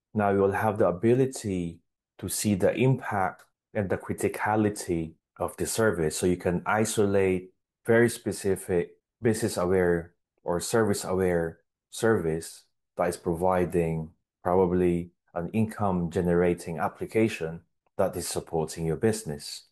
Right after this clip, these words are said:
And as we further example that using I T S M, as we create an incident,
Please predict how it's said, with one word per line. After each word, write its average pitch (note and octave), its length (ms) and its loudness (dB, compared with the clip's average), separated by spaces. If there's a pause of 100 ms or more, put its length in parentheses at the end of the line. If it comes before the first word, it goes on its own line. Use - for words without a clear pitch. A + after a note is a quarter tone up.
(240)
And F#2 200 0
as F2+ 140 0
we F2 360 -2 (380)
further A#2+ 440 2
example F#2+ 600 0
that F2 360 -2 (280)
using F#2+ 360 -2
I F2+ 160 2
T F2+ 160 -6
S F2 200 0
M, F#2+ 280 0
as E2+ 180 -4
we F2 80 -4
create - 760 -2 (420)
an F2+ 180 2
incident, F2 540 0